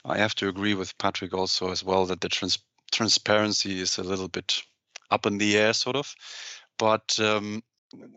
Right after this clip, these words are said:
like Patrick said, we, we've talked with a couple of clients in the market, and sort of what's happening on the legislation side also resonates with what we hear from the ship owners. Um, and I believe there are basically, well, there are three big questions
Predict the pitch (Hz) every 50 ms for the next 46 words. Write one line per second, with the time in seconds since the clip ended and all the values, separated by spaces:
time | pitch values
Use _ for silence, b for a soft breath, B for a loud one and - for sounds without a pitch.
0 | - - - 143 143 143 - - 139 131 131 113 - - 120 104 113 120 123 123
1 | 127 127 127 - - - 139 135 - - 127 117 117 113 - 131 113 131 120 107
2 | - - - 113 110 117 120 123 123 - - 110 104 107 104 107 107 110 117 113
3 | - 110 - 113 107 104 - - - 110 107 - B B B B B B B B
4 | - 113 - - 123 117 110 113 120 117 113 110 107 101 104 104 107 101 110 110
5 | - - - 110 101 104 104 - - 107 - - 110 107 104 101 104 104 101 -
6 | - 101 104 104 101 107 104 101 104 101 - - 104 92 - - 95 101 - -
7 | 95 92 - - 104 107 113 120 120 - - 127 123 117 - - 131 - - 131
8 | 127 131 135 147 165 - - - - B B B B B B B B B B B
9 | - - 110 110 107 107 107 104 104 104 104 104 104 - - - 107 107 104 104
10 | 104 104 101 95 - - - 110 107 101 98 107 107 113 113 113 - - - 110
11 | 104 98 - 110 107 - - - - 113 110 104 104 - _ _ _ - 110 107
12 | 107 101 - - - - 123 135 139 117 104 117 110 - - - - 113 110 -
13 | - - 90 90 92 - -